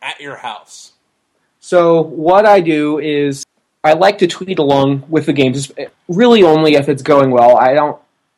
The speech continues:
Speaker 2: you know, I'm not obligated to tweet. It's really no fun tweeting out negative stuff. You get more feedback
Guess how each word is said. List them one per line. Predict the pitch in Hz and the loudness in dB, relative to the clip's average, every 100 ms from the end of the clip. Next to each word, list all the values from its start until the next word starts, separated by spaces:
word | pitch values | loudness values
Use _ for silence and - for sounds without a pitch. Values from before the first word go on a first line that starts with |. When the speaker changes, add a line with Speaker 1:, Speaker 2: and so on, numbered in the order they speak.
| _ | _
Speaker 2:
you | 147 | -8
know, | 139 | -4
I'm | 135 | -2
not | 156 165 | 0 2
obligated | 147 147 147 139 143 | 2 0 0 -4 -4
to | 135 | -10
tweet. | 135 135 135 | -8 -4 -4
It's | 135 | -4
really | 143 151 | -2 -2
no | 143 139 | -2 -4
fun | - 143 | -2 -2
tweeting | 135 - 139 131 | -2 -2 -2 0
out | 113 | -2
negative | 131 127 131 127 127 _ | -2 -2 0 -2 -2 _
stuff. | - - 156 156 - | -12 0 0 0 -2
You | |
get | 139 135 | -2 -2
more | 139 139 | 0 -2
feedback | 135 139 135 131 127 - - | -2 -4 0 2 2 -2 -10